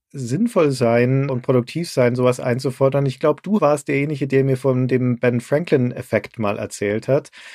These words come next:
der genau das sagt, wenn du jemanden um einen Gefallen bittest, der dessen Expertise entspricht und dem Ego schmeichelt, dann stärkt das die Beziehung zwischen dieser Person und dir,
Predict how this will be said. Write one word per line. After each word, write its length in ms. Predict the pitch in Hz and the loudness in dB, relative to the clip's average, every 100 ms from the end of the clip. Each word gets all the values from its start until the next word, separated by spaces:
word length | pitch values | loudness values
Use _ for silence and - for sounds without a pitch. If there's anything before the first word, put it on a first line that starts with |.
| - | -4
der 160 | 123 123 - | 2 2 2
genau 300 | 127 127 139 | 0 4 4
das 220 | 151 139 | 4 0
sagt, 320 | - 131 156 | 2 2 2
wenn 140 | 135 131 | 0 2
du 60 | 127 | 2
jemanden 480 | 127 127 123 - | 4 2 0 -2
um 100 | 127 | -4
einen 180 | 127 123 | -2 0
Gefallen 440 | 120 - 113 131 156 | -2 2 2 2 0
bittest, 320 | 147 147 - | -2 -4 2
der 100 | 123 | 4
dessen 300 | 123 123 131 | 4 0 -2
Expertise 1040 | 120 - 110 - 139 170 190 180 180 - - | -4 -4 -6 -6 -6 -2 0 2 2 0 -2
entspricht 560 | 156 - - 156 - | -2 -2 -2 -2 0
und 300 | 170 160 160 | 0 0 0
dem 140 | 139 123 | -2 0
Ego 280 | 131 165 | 0 0
schmeichelt, 540 | 165 147 131 139 151 - - - | -2 -2 -2 2 0 0 -12 -2
dann 120 | 127 | -2
stärkt 440 | 123 - 113 131 127 | 0 2 2 2 0
das 120 | - | -2
die 180 | - 123 | -2 -2
Beziehung 420 | 117 - 135 123 | -2 2 4 4
zwischen 300 | 117 113 110 | 2 -4 -2
dieser 200 | 104 107 | -2 -4
Person 440 | - 98 107 104 | -6 -6 -4 -4
und 200 | 110 95 | -6 -10
dir, 280 | 107 104 113 | -10 -8 -8